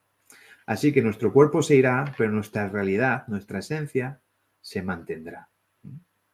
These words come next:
Antes mencionaba a los materialistas y ellos están buscando la conciencia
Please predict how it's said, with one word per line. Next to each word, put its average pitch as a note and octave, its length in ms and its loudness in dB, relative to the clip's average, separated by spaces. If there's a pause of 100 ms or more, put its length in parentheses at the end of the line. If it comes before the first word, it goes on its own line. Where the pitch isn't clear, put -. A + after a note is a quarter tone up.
(1800)
Antes C3+ 300 0
mencionaba B2+ 480 2
a C3+ 40 4
los G#2+ 440 0
materialistas A2 800 -2
y C3 60 2
ellos E3 240 0
están B2+ 280 -4
buscando C#3 400 -2
la G#2+ 120 0
conciencia B2+ 880 -4